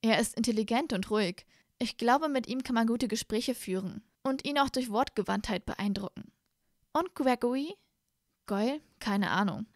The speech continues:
Ein gutes Essen kochen vielleicht? Bei dem geht die Liebe wohl eher durch den Magen.“ Millicent sah über Hermine hinweg in Richtung Schlafsäle.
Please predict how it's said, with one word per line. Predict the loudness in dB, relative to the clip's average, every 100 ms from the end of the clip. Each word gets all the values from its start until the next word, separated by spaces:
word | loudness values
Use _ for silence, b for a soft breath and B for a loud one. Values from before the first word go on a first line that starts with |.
| b
Ein | 2 4
gutes | 4 2 2
Essen | 0 0
kochen | -2 -2 -2
vielleicht? | 0 0 0 -8 b b b b b
Bei | -2
dem | 0 0 2
geht | 0 0
die |
Liebe | 0 2 2
wohl | 2 2
eher | 2 2
durch | 0
den | 0 0
Magen.“ | 0 -2 -4 -12 _ _ _ _ _ _ 2
Millicent | 4 4 2 2 2 4
sah | 4
über | 4
Hermine | 4 4 6 6
hinweg | 4 2 0 -2 0
in | 0
Richtung | 0 -2 -2
Schlafsäle. | 0 0 0 -2 -4 -6